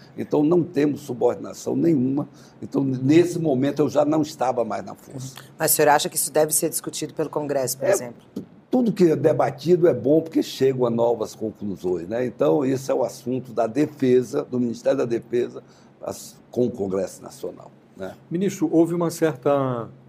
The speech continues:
Speaker 3: eh, promiscuidade, me parece ser um consenso, no relacionamento do ex-presidente Bolsonaro com as Forças Armadas. Costuma-se dizer que as Forças Armadas se portaram adequadamente, uma vez que não houve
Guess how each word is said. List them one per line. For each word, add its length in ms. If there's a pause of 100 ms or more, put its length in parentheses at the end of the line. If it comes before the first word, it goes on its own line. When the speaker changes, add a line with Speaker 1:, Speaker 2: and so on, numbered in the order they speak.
(360)
Speaker 3:
eh, 220 (100)
promiscuidade, 840
me 80
parece 280
ser 140
um 100
consenso, 760 (520)
no 180
relacionamento 960 (520)
do 300 (120)
ex-presidente 540
Bolsonaro 720 (500)
com 140
as 80
Forças 360
Armadas. 640 (460)
Costuma-se 420
dizer 320
que 480 (280)
as 140
Forças 300
Armadas 500
se 140
portaram 640
adequadamente, 840 (380)
uma 160
vez 220
que 100
não 160
houve 420